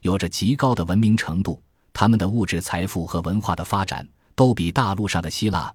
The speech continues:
早好几百年。但是由于岛上居民的纵情声色、骄奢淫逸，惹得诸神震怒，便下令海洋一下子将其淹没。西方人听起这个神话，皆是耳熟能详，也可能是源于麦诺斯人的命运，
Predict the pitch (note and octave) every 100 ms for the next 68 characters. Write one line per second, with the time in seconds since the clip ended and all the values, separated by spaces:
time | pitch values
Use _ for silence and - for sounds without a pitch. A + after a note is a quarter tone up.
0 | _ - E2+ - A#2+ - D#3+ - - -
1 | - - _ _ _ _ G2+ G2 G2 F#2+
2 | A2 G2+ G#2+ E2+ D#2+ F#2+ F#2 B2+ F#2+ -
3 | - - G3 - F2 A2+ A2+ - D2+ -
4 | - G#2+ G#2 - F#2+ D#2+ G2 F2+ - _
5 | - E2+ D#2+ - A#2+ G#2+ E2 F2 E2+ E2
6 | D2+ _ - G#2 G2 - G#2+ G2 F#2+ -
7 | - D#2+ E2+ G#2 A#2 G2+ A#2 A#2 F2 F2+
8 | E2 A2 F#2 - E2+ F#2+ F#2+ G#2 F#2 -
9 | - _ _ _ _ _ - - C#3 C#3
10 | A#2+ F2 G2+ A2+ - A#2+ F2 E2+ A#2 -
11 | E2 F2 F2 - _ - G2 F2+ C#2+ D2
12 | - A2 F2+ F#2+ - - - _ _ _
13 | _ F#2+ A#2+ - E2+ E2+ A2+ F#2 E2 F#2+
14 | F#2+ A2+ C#3 G2+ E2+ E2 B2 F#2+ G#2 A#2+
15 | F2+ D2+ -